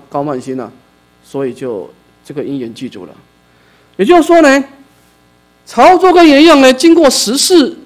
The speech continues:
这几百年的时间啊，他这个种子呢，恒水转性决定带众缘。你不能够说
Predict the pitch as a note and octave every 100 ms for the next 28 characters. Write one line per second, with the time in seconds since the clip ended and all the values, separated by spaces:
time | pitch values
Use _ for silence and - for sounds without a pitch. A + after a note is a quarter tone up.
0 | _ B3+ - C#4 D#4+ G#3 E3+ F#3+ G3 F#3
1 | A#3+ A#3 F#3 C3 - _ _ - E4+ C#4+
2 | A#3+ B3 B3+ F3+ F#3+ G3+ - _ - -
3 | F3+ B3+ B3 G3 A3+ G#3 D3+ C3+ B2+ B2
4 | - F3+ D3+ C#3+ D#3 E3+ C3+ A#2+ D3+ C3
5 | C3 A2 G#2+ _ _ _ _ _ _ _
6 | _ _ _ _ _ _ _ _ _ _
7 | _ _ _ _ _ _ _ _ _ _
8 | _ _ _ _ _ _ _ _ _ _
9 | _ - E3 D#3+ D#3+ D#4 B3 C#4 A3+ G#3+
10 | G3+ G#3 G3+